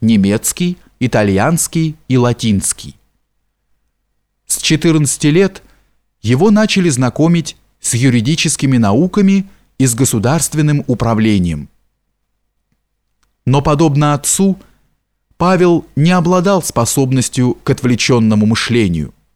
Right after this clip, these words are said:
и чувствовал одно лишь отвращение к юридическим наукам. Вступив на престол, Екатерина стала больше интересоваться воспитанием сына.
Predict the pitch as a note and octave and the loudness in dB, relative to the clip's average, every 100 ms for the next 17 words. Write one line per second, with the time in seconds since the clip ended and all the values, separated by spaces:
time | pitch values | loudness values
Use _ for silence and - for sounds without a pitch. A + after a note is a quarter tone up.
0 | _ _ _ _ _ _ D3+ D3+ - G#3+ | _ _ _ _ _ _ -4 -2 0 -2
1 | - G3 F3+ E3 - B2+ C3+ F#3+ G#3 F3 | 0 2 2 0 -2 -2 0 2 2 0
2 | D3 B2 A#2 A2 - D3 E3+ E3 D#3 C#3+ | -2 -2 -2 -2 -2 0 0 0 -2 -4
3 | - - C3 A#2+ G#2+ A2+ - A#2+ - A2 | -10 -2 2 2 2 -2 -2 -4 0 0
4 | G#2+ G#2 G2 - D#2+ D#2+ _ _ _ _ | 2 2 0 -4 -8 -10 _ _ _ _
5 | _ _ _ _ _ _ _ _ _ _ | _ _ _ _ _ _ _ _ _ _
6 | _ _ _ _ _ _ _ _ _ _ | _ _ _ _ _ _ _ _ _ _
7 | _ - - - E3 F#3+ F#3 D#3+ D3 D3+ | _ -10 -4 0 2 2 2 0 0 0
8 | - A#3 A#3 A2+ - _ _ _ _ _ | 0 0 0 0 -8 _ _ _ _ _
9 | G#2+ C#3 C#3+ D#3+ F#3 A#3 A3 G#3 - - | 0 2 2 0 2 2 2 0 -4 -6
10 | - G3+ G3+ F3+ A#3 F3+ D#3 C3 B2+ B2 | -2 0 2 0 0 0 -2 -2 0 0
11 | A#2 C3+ E3 - D#3 D#3 - B2+ - A#2+ | 0 0 -2 -2 -2 -2 -2 -2 -2 -2
12 | B2 B2 B2 A#2+ - A#2 G#2+ D#2+ | 0 0 2 2 0 0 0 -2